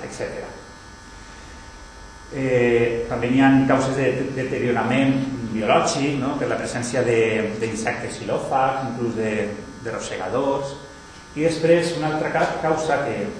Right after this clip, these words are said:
després la, la, la veurem amb més, amb més detall, que serien les causes antròpiques, no? Que tenen que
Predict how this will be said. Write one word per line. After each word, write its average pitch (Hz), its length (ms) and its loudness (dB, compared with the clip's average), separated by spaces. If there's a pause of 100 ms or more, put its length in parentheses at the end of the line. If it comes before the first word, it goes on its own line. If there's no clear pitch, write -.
(240)
després 117 420 -6
la, 123 120 4 (240)
la, 110 140 -4 (320)
la 104 100 -4
veurem 123 240 2
amb 120 160 2
més, 123 400 -2
amb 135 160 -4
més 147 80 -2
detall, 151 380 2
que - 80 -2
serien 143 340 -2
les 127 220 -2
causes 139 420 2 (640)
antròpiques, 131 720 0
no? 120 140 -6
Que - 80 -8
tenen 135 260 2
que 139 160 0